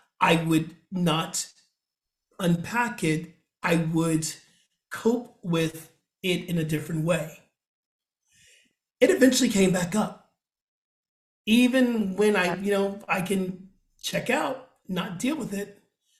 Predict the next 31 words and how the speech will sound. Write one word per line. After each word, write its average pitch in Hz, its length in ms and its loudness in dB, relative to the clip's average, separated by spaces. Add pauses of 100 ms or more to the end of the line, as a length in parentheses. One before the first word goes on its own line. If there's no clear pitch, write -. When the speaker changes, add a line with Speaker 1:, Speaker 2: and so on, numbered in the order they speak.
(180)
Speaker 1:
but 156 100 -2
guess 151 300 -2
what? - 280 -10 (280)
It 226 160 -4
will 226 180 4
come 175 180 -4
back 165 220 -6
up. - 280 -8 (640)
So - 160 2
I'm 180 120 6
Speaker 2:
Mm-hmm. - 0 -
Speaker 1:
asking 190 460 4
you, 202 440 0
does 185 320 -2
it 220 100 -2
ever 190 200 -4
come 180 240 -8
back 180 260 -6
up? 254 240 -2
Or 180 80 -8
Chad, 180 600 -6 (220)
does 185 160 -4
it 180 80 -4
come 185 220 -4
back 180 260 -6
up 220 140 -4
if 185 120 -10
you 185 160 -2
don't 190 260 2
Speaker 2:
<clears throat> 233 140 8
Speaker 1:
really 180 540 -4